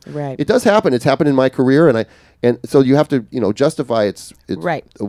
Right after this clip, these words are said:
Speaker 2: it, do you do a thousand pelvic exams to pick up
Speaker 1: Right.
Speaker 2: one?
Speaker 1: Well, I mean, that's the thing when you talked about ovarian cancer screening. I mean, it's, it's from what I understand,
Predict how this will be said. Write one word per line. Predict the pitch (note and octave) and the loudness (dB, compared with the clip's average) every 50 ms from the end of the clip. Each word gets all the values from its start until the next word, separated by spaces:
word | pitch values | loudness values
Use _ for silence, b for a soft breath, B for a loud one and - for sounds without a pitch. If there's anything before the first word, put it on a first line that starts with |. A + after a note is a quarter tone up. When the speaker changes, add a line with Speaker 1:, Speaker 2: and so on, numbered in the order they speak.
| - - | -8 -4
Speaker 2:
it, | A#2 A#2 A2+ - - | -4 -4 -4 -4 -8
do | - A2+ A#2+ | -6 -2 0
you | A#2+ A#2 A2+ A2 - | 0 0 -2 -4 -4
do | A2 B2+ C3 B2 | -2 0 2 2
a | A#2 A2 A2 G#2 G2 G2 | 2 2 2 0 -2 -2
thousand | - - B2 C3 C#3+ C3+ C#3+ C3 | -2 0 2 2 2 2 0 0
pelvic | C#3 C3+ C#3 D3+ D3+ - | 0 0 0 0 -2 -6
exams | C3+ A#2+ B2+ A#2+ A#2 - | -6 -4 -2 -2 -2 -2
to | - - | -6 -6
pick | B2 A#2 - | -6 -4 -2
up | B2 G#2 - | -2 -4 -4
Speaker 1:
Right. | - G2+ | -4 -4
Speaker 2:
one? | G2+ G2 G#2+ A#2 A#2 A2+ A#2 B B B B B | -2 -2 -2 -4 -6 -8 -10 B B B B B
Speaker 1:
Well, | C4+ C4 | 2 2
I | B3+ | 4
mean, | B3 B3 A#3 | 4 2 2
that's | A3+ G#3 F#3 | 2 0 -2
the | G3+ | -4
thing | F#3+ - G3+ F#3 F3+ | -6 -4 -4 -4 -4
when | F3 F3 | -4 -6
you | F3 | -6
talked | - - F3 - | -6 -8 -8 -8
about | F3 E3+ D3+ - | -6 -6 -6 -6
ovarian | - D#3 D3+ D#3+ D3+ D#3 D3 C#3 C#3+ C#3 | -6 -8 -6 -6 -6 -6 -8 -8 -10 -10
cancer | - - E3 E3+ F#3 - D3+ | -10 -8 -8 -8 -8 -8 -10
screening. | - - - C#3+ C#3 C#3+ C3+ B2 C#3 | -12 -10 -10 -10 -10 -10 -10 -10 -10
I | D3+ | -10
mean, | C3+ C3+ C3 B2 A#2 G#2+ - | -10 -10 -10 -10 -10 -10 -10
it's, | E3+ E3 - - - - | -10 -10 -10 -12 -18 -12
it's | - E3+ D#3+ - - - - _ | -10 -10 -10 -10 -12 -18 -18 _
from | - F3 E3+ E3+ | -10 -6 -4 -2
what | F3 F3 F3+ | -2 -2 0
I | F3 E3+ | -2 -2
understand, | E3+ D#3+ D#3 D#3 - - E3 E3+ E3+ E3 D#3 D3+ D3 D3 - | -4 -6 -8 -10 -10 -8 -6 -6 -6 -6 -6 -8 -8 -10 -14